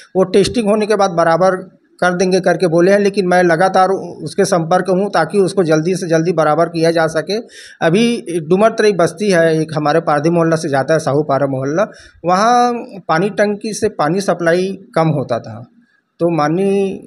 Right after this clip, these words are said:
पूर्व विधायक सत्यनारायण शर्मा जी के आशीर्वाद से, उसके शासनकाल में रहते हुए हम लोगों ने, अम, बस्ती वालों को तरफ से ज्ञापन दिया था और उन्नीस लाख कुछ रुपया राशि हुआ था, जो अंडरग्राउंड फिर से उसमें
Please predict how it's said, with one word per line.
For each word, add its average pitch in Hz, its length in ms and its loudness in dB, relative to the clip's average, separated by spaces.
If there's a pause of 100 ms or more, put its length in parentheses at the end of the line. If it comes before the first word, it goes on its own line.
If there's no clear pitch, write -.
(220)
पूर्व 170 220 0
विधायक 160 260 0
सत्यनारायण 160 320 -2
शर्मा 147 300 0
जी 151 160 -4
के 151 120 -6
आशीर्वाद 139 440 -2
से, 147 160 -10
उसके 139 180 -10
शासनकाल 135 540 -6
में 131 120 -4
रहते 123 240 -6
हुए 143 140 -4
हम 135 200 -4
लोगों 135 240 -4
ने, 139 200 -4 (540)
अम, 123 680 -10
बस्ती 131 260 -6
वालों 143 220 0
को 147 80 -4
तरफ 139 260 -2
से 139 100 -8
ज्ञापन 127 360 -2
दिया 135 240 -2
था 165 120 -2
और 180 160 2
उन्नीस 156 520 -4
लाख 160 220 -2
कुछ 151 200 -8
रुपया 147 240 -2
राशि 139 280 -2
हुआ 151 240 0
था, 190 240 0 (280)
जो 151 100 2
अंडरग्राउंड 165 640 2
फिर 175 100 0
से 170 420 -2 (340)
उसमें 156 640 -2